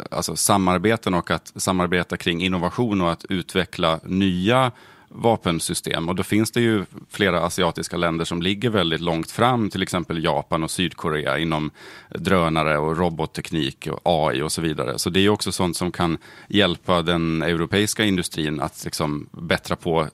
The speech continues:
sina produkter. Sen också vad gäller tillverkning så är det ju intressant. Det finns ju,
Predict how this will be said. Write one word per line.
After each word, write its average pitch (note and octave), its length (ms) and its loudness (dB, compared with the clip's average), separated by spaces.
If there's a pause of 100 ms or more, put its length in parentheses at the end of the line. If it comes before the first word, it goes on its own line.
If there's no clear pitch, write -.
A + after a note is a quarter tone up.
(100)
sina F#2 340 0
produkter. - 580 -4 (280)
Sen G#2+ 220 4
också A#2+ 180 0
vad A2+ 120 6
gäller F#2 200 4
tillverkning G2+ 800 0
så F#2+ 260 2 (360)
är G2+ 100 -2
det G2 60 2
ju F#2+ 260 2
intressant. G2 440 0
Det G2+ 80 0
finns A2 280 0
ju, A#2 100 0